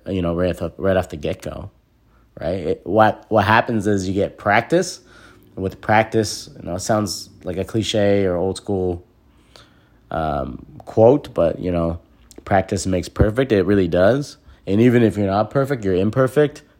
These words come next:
people are still gonna see the hum-, human side of you, that you're not perfect and they can relate, right? So,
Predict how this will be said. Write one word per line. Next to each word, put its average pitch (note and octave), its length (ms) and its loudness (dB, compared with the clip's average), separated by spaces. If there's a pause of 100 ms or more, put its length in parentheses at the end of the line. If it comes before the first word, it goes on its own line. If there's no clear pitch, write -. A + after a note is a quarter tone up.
(120)
people G#2 140 4
are G2+ 60 4
still G#2 220 0
gonna F#2 400 0 (220)
see - 180 -2
the F#2+ 140 2
hum-, G#2+ 360 0 (260)
human C3 360 4
side F#2+ 280 2
of F2 80 -2
you, E2+ 340 -2
that E2+ 300 -2
you're F2+ 160 -2
not B2 200 4
perfect F#2+ 520 -2 (400)
and F#2 120 -4
they F#2 80 2
can E2+ 160 -4
relate, E2+ 380 -4
right? E2+ 340 -2 (1200)
So, G#2+ 800 6